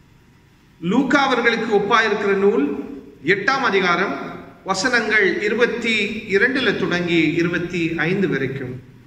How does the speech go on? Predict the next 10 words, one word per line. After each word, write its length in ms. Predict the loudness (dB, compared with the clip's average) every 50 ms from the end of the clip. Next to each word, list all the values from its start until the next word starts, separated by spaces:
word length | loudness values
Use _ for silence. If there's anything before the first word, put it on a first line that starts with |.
| -20 -20 -20 -20 -20 -20 -20 -20 -20 -20 -20 -18 -8 -4
லூக்கா 600 | -2 -2 0 0 2 2 2 2 0 -2 -6 -6 -6
எட்டாம் 320 | -6 -2 0 0 0 2
அதிகாரம் 800 | 2 2 2 2 4 2 2 0 -2 -4 -6 -8 -10 -12 -14 -18 -20 -20 -20 -20 -10
வசனங்கள் 680 | -6 -6 -2 -2 0 2 2 4 4 4 4 4 2 0
இருபத்தி 600 | 0 0 2 2 0 -2 -2 -2 0 0 0 0 0
இரண்டுல 440 | 0 0 2 2 2 2 2 2 0
தொடங்கி 720 | -2 0 0 0 0 0 0 0 0 0 -2 -4 -6 -8 -8
இருபத்தி 580 | -8 -6 -6 -6 -6 -6 -6 -8 -8 -8 -8 -8
ஐந்து 300 | -6 -6 -6 -4 -4 -4
வரைக்கும். 420 | -4 -6 -6 -6 -8 -12 -14 -18